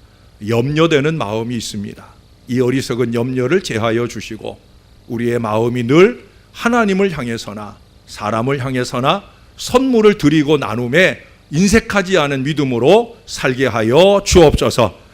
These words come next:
교회 안에서 추운 자리 애쓰고 수고하는 이들을 위한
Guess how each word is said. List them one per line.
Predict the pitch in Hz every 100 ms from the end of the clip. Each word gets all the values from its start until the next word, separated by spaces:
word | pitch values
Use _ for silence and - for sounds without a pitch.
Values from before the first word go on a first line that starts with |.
| - -
교회 | 175 180
안에서 | 170 160 160 156 165 147 - - - _
추운 | - 240 233 214
자리 | 196 165 147
애쓰고 | 170 - 156 147
수고하는 | - 208 185 165 170 165
이들을 | 143 147 147 139
위한 | 131 139 139